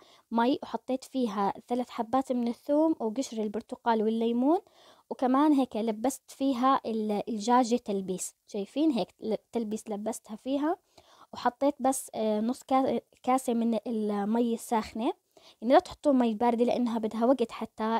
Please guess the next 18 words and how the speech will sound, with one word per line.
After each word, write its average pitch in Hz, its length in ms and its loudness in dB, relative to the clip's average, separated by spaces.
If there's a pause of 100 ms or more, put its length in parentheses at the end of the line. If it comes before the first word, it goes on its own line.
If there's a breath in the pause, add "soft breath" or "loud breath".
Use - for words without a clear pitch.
آه، 208 280 -2
تغلي، 247 480 0
حطوا 269 300 -4
مي 226 180 -2
سخنة. 240 380 -6 (1700 soft breath)
وبعدين، 254 760 4 (120)
آه، 202 580 0
حطوها 247 420 -2
بالفرن، 277 540 0 (360 soft breath)
لازم 240 280 2
تكونوا 233 340 0
محمينه 233 520 2
من 214 220 0
قبل 226 420 0
تقريبا 208 840 -4
على 208 160 -4
درجة 214 440 -2
ميتين، 226 540 -2